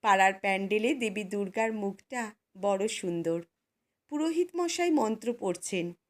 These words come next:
কৃষ্ণেন্দু গাড়ির দরজাটা খুলে দাঁড়ান। "এসো মা।" তিন দিন পরে আবার নিজের বাড়িতে পা রাখে মৌলি।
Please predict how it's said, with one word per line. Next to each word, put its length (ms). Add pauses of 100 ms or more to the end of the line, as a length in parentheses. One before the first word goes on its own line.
(480)
কৃষ্ণেন্দু 580
গাড়ির 380
দরজাটা 580
খুলে 320
দাঁড়ান। 520 (680)
"এসো 360
মা।" 240 (880)
তিন 260
দিন 220
পরে 380 (160)
আবার 420
নিজের 360
বাড়িতে 400
পা 220
রাখে 320
মৌলি। 440